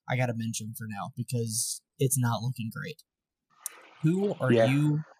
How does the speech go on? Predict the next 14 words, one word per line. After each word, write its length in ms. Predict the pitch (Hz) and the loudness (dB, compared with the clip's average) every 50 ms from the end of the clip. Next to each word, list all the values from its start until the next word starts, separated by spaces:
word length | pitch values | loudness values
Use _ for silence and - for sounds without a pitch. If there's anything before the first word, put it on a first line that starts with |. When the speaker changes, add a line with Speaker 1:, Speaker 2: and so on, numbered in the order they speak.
| _ _ _ _ _ _ _ _ _ | _ _ _ _ _ _ _ _ _
Speaker 1:
starting? 760 | - - - - - - 127 123 120 107 107 87 73 - - - - - _ _ _ _ - 147 | -6 -4 -2 -2 0 0 -2 -2 -2 -6 -8 -12 -14 -14 -16 -18 -20 -20 _ _ _ _ -8 -4
And 220 | 135 127 120 117 | -2 0 0 0
the, 200 | 120 131 - 127 - - - - 165 - - - | 0 -2 -4 -4 -8 -8 -2 -2 -2 -2 0 -2
<laughs> 100 | 139 135 | 2 2
we 160 | 139 165 156 | 4 2 2
talked 360 | - - - 170 160 - - | 2 0 0 0 -2 -2 -6
about 240 | 147 123 139 139 143 - - - | -4 -2 0 -2 -2 -4 -6 -2
this, 260 | 143 156 - - - - | -2 -2 -2 -2 -6 -2
what, 320 | 135 139 135 120 - 143 | 0 0 0 0 0 -2
two 180 | - 151 156 147 | -2 0 2 2
hours 300 | 135 131 131 139 143 139 | 2 2 2 0 0 0
ago 240 | 135 135 139 139 135 | 0 0 0 0 0
on 120 | 135 127 123 | 0 0 0
the 100 | 127 | -2